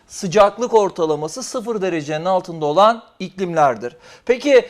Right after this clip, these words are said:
iklimleri yağışlarına göre kurak iklimler ya da nemli iklimler diye ikiye ayırdığımızı söylemiştik ya. Çöl iklimi, e, kutup iklimi ya da ılıman karasal iklim nedir? Yağış miktarı son derece az olan iklimlerdir. Mesela çöl iklimini nasıl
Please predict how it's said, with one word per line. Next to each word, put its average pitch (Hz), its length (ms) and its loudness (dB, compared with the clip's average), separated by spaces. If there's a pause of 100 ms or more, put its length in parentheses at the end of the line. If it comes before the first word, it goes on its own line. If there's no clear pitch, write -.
(100)
iklimleri 240 520 -4
yağışlarına 226 640 6
göre 233 460 2
kurak 240 360 2
iklimler 202 420 -6
ya 202 120 -2
da 214 80 -2
nemli 202 400 -8
iklimler 190 520 -2
diye 196 160 0
ikiye 185 320 0
ayırdığımızı 180 420 0
söylemiştik 208 720 -6
ya. 143 240 2 (260)
Çöl 240 260 -2
iklimi, 170 540 -6 (580)
e, 160 160 -8
kutup 208 360 -10
iklimi 180 500 -10 (200)
ya 175 140 -6
da 240 40 -4
ılıman 233 400 -4
karasal 220 420 -6
iklim 214 320 -10
nedir? 247 380 -4 (320)
Yağış 196 560 4
miktarı 190 460 -2
son 254 300 -4
derece 196 300 2
az 240 120 6
olan 190 220 4
iklimlerdir. 143 520 -6
Mesela 233 440 2
çöl 247 180 -10
iklimini 226 460 -10
nasıl 269 400 -6